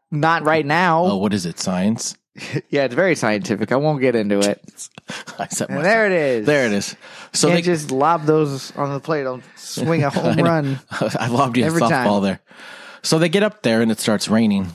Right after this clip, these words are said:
Speaker 2: And, um,
Speaker 1: It's a passing shower.
Speaker 2: Passing shower. Hmm. But we've got an umbrella for Marin. Eighteen and Gohan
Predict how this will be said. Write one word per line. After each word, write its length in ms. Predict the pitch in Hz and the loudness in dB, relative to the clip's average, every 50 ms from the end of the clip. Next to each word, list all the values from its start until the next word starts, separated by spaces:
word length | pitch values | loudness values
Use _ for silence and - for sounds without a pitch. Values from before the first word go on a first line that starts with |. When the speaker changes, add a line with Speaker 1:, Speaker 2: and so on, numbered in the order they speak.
| - - - _ _ _ _ - - _ | -14 -20 -20 _ _ _ _ -20 -8 _
Speaker 2:
And, 280 | 101 101 98 98 95 95 | 0 2 2 2 2 2
um, 420 | 92 92 90 92 90 92 90 85 - - _ _ _ _ - | 2 2 2 2 2 0 0 -4 -8 -14 _ _ _ _ -10
Speaker 1:
It's 120 | - - - | -8 -4 -2
a 120 | 123 113 | -2 -2
passing 420 | 101 104 - - 127 123 - 127 117 | -2 -2 -2 -2 -2 -2 -4 -4 -2
shower. 480 | - - 151 139 123 107 104 92 - | 0 0 2 2 0 0 -2 -4 -4
Speaker 2:
Passing 400 | - 98 92 92 - - 98 98 | -4 -6 -6 -6 -4 -2 -2 -2
shower. 440 | 92 - - 104 98 98 98 90 82 | 0 0 -2 -2 -2 0 0 -2 -2
Hmm. 300 | 80 107 117 127 120 107 90 - - - - - _ | 0 0 2 2 2 2 0 -2 -8 -18 -20 -18 _
But 200 | - 107 104 - - | -2 -2 -2 -2 -2
we've 200 | 104 117 120 110 | -2 0 2 2
got 140 | 135 123 | 2 2
an 100 | 120 117 | 4 4
umbrella 320 | 113 107 101 107 104 101 95 | 4 4 4 4 2 2 0
for 160 | - - 98 | 0 0 2
Marin. 460 | 95 101 107 107 101 92 92 90 90 - | 2 4 4 2 2 2 0 -2 -4 -2
Eighteen 500 | - 110 107 - - - 131 139 131 120 | -2 0 0 0 0 0 2 2 4 4
and 200 | 107 95 95 95 | 2 2 0 0
Gohan 680 | 90 101 120 139 117 95 87 82 78 85 - 98 87 85 | 0 0 0 0 0 -2 -2 -2 -4 -4 -4 -6 -8 -8